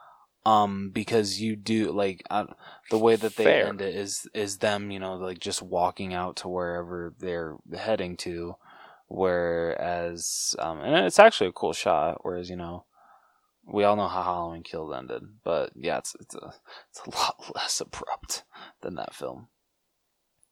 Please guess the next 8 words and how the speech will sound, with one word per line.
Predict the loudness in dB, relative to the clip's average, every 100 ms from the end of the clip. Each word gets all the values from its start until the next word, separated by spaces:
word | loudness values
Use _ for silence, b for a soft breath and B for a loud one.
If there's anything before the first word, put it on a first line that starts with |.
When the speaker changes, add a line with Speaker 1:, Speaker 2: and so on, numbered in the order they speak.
| _ -8
Speaker 2:
Yeah. | -6 -6 -10 -18 _
So | 2 6 6
I | 6
think | 2 -2 4
that's | 4 4 0
definitely | 2 2 4 0
something | 2 0 0 -4 0
that | 2 2 -2